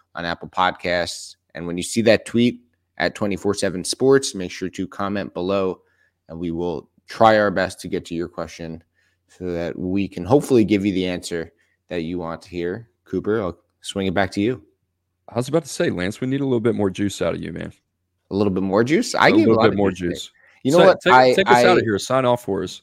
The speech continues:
Speaker 1: you know what? You
Speaker 2: See
Speaker 1: know what it
Speaker 2: some
Speaker 1: was?
Speaker 2: juice.
Speaker 1: I, I, I woke up late today, and then when I saw Ivan's text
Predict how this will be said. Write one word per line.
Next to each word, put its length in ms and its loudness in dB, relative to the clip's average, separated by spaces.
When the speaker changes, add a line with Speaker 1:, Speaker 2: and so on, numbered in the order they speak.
Speaker 1:
you 100 -4
know 80 -2
what? 220 -2
You 40 -4
Speaker 2:
See 40 2
Speaker 1:
know 60 4
what 40 0
it 40 -2
Speaker 2:
some 80 -2
Speaker 1:
was? 200 2
Speaker 2:
juice. 140 -4
Speaker 1:
I, 320 0
I, 360 0
I 60 -2
woke 200 -6
up 80 -10
late 240 -6
today, 500 -10
and 160 -6
then 200 -6
when 420 -8
I 120 -2
saw 680 -2
Ivan's 360 -6
text 500 -8